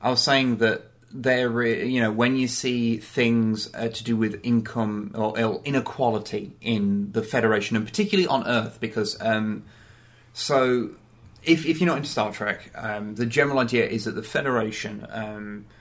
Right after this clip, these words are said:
is a sort of post-scarcity,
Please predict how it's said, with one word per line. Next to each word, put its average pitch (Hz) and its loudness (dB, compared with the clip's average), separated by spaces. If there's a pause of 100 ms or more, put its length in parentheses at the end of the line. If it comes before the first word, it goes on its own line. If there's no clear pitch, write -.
(680)
is 107 2
a 113 -8
sort - -2
of - -18
post-scarcity, 110 -2